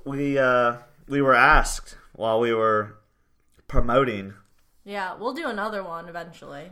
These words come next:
Speaker 1: Yeah, we'll do another one eventually, today is Wednesday, but this, uh, so Wednesday the sixth,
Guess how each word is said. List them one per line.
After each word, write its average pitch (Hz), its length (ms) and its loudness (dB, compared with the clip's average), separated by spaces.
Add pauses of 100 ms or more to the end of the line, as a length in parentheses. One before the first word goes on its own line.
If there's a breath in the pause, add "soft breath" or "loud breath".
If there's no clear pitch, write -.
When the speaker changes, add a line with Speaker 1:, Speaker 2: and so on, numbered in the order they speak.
(160)
Speaker 1:
Yeah, 120 80 -4
we'll 151 80 -2
do 165 100 0
another 156 240 2
one 147 140 0
eventually, 123 600 -2 (460 soft breath)
today 170 420 4
is 165 220 -4
Wednesday, 113 800 0
but 104 400 -6
this, 143 480 0 (340)
uh, 107 440 -4 (180)
so - 180 -4
Wednesday 127 480 0
the 117 100 -4
sixth, - 640 -4